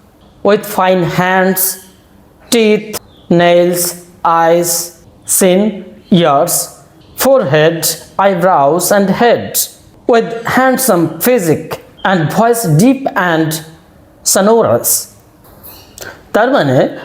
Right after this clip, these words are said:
আমরা এখানে একটি বিষয় কিন্তু পরিষ্কার হয়ে গেলাম যে বলছে একজন অ্যাস্ট্রোলজার অর্থাৎ জ্যোতিষবিদকে কেমন হওয়া উচিত। বলছে নোবেল ডিসেন্ট,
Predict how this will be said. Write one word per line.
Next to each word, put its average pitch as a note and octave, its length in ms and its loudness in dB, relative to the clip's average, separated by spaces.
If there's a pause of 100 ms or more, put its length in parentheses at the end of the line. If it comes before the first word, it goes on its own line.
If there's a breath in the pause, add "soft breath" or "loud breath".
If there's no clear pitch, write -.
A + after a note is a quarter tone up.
আমরা G3+ 260 2
এখানে A3 340 2
একটি G3+ 240 0
বিষয় F#3+ 340 2
কিন্তু F#3 260 2
পরিষ্কার D#3 480 0
হয়ে A#2 200 2
গেলাম C#3+ 260 2 (320 loud breath)
যে D#3+ 100 4
বলছে F#3+ 420 0
একজন F3 460 0 (100)
অ্যাস্ট্রোলজার E3 800 0
অর্থাৎ F#3+ 320 0
জ্যোতিষবিদকে F3+ 1040 0
কেমন F#3+ 500 0
হওয়া C#3+ 480 0
উচিত। G3 440 -2 (600)
বলছে A3+ 440 2 (600)
নোবেল B3+ 340 2
ডিসেন্ট, D3 580 -2